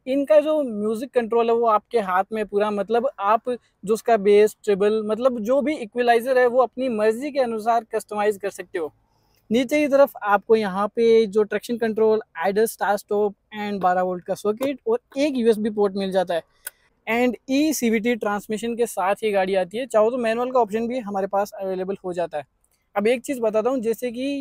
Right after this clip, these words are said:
ये गाड़ी है हमारे पास automatic ईसीवीटी transmission में, पर अगर आपको चाहिए सीएनजी, तो उसके लिए आपको नब्बे से पचानवे हज़ार extra पे करना पड़ेगा एक्स showroom,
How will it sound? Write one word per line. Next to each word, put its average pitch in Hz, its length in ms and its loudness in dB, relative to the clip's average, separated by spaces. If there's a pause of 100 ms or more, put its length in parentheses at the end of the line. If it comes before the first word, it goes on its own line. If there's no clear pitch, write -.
(160)
ये 220 100 0
गाड़ी 202 300 2
है 240 80 0
हमारे 214 200 -4
पास 226 260 -2 (160)
automatic 233 500 0 (200)
ईसीवीटी 233 440 -2
transmission 190 500 -8
में, 170 160 -8 (600)
पर 269 80 4
अगर 269 140 6
आपको 269 260 0
चाहिए 269 220 -4
सीएनजी, 208 400 -4
तो 214 300 -2
उसके 285 300 -4
लिए 262 260 2
आपको 240 520 0 (480)
नब्बे 202 360 0
से 294 240 -2
पचानवे 226 880 -4
हज़ार 220 300 2
extra 220 360 -2
पे 220 180 0
करना 214 200 -2
पड़ेगा 214 260 0
एक्स 220 140 -2
showroom, 247 280 0